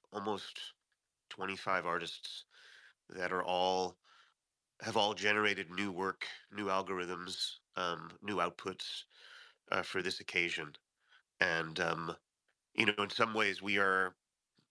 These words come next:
simply a forcing function, is to, 'cause, you know, with digital work, i-, it's never, it's, it's hard to know when it's done.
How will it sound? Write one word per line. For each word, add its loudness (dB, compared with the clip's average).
simply 0
a 2
forcing 0
function, -6
is 2
to, 0
'cause, 0
you 2
know, 2
with -2
digital 4
work, 2
i-, 0
it's -4
never, 0
it's, -10
it's -8
hard 4
to -8
know 4
when 0
it's -10
done. -2